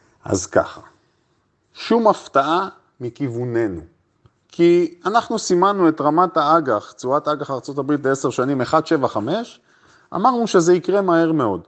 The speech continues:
אז ראשית, אנחנו ממש קרובים לשם, הגענו לאחד שבע משהו. הלאה. דיברנו על זה שהאינפלציה כאן כדי להישאר,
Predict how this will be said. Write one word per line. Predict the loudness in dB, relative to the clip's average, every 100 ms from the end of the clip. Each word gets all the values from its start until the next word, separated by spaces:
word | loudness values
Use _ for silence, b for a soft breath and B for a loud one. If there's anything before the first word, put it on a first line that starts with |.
| _ _ _
אז | -8
ראשית, | -6 -4 -4 -4
אנחנו | -2 -2 -2
ממש | -2 0 -2 0
קרובים | 0 4 4 4
לשם, | -2 -4
הגענו | -2 0 2 0
לאחד | -2 -2 -4
שבע | -4 -2
משהו. | -2 -4 -8 -18 _ _ b b b b b b b b b b
הלאה. | 2 2 0 -10 _ _ _ _ _ _ _ _ _ _ _ _ _ _
דיברנו | -2 2 2 2 0
על | -2
זה | -2 -2 -4 -8 _ _ _ _ _ _
שהאינפלציה | -2 0 0 0 0 0 0 -4
כאן | 0 0 0
כדי | -2 0
להישאר, | -2 -2 -4 -2 0 0